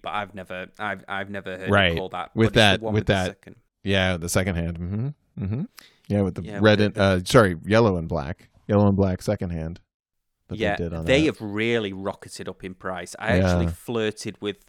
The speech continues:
Speaker 1: putting one on the list for my one watch challenge this year. And I wonder, I, I, I don't know what's always stopped me from actually pulling the trigger on an Aquaterra. Maybe I just need to, because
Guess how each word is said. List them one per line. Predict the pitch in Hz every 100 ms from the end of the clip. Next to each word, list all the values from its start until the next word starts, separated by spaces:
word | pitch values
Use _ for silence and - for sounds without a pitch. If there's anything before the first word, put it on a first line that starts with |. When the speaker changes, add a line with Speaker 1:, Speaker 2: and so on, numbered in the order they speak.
| _
Speaker 1:
putting | - - 101
one | 98 101
on | 98 98
the | 95
list | 98 101 101 -
for | - 95 92
my | 90
one | 90 95 92 95
watch | 92 85 - -
challenge | 98 95 95 98
this | 107 - 127
year. | 123 123 _ _ _ -
And | 147
I | 160
wonder, | 156 220 254 -
I, | - -
I, | - - -
I |
don't | 160 247 320
know |
what's | 226 208 -
always | 175 151 135
stopped | - - 143 -
me | 113
from | 110 - 107 101 98 98 _
actually | 107 - - 107 98 -
pulling | - 107 98
the |
trigger | 95 - 104 104 107
on | 107
an | 107
Aquaterra. | 110 110 - 117 110
Maybe | 110 120 104
I | 98
just | 98 -
need | 95 -
to, | - 87 - _ _ _ _
because | 151 175 139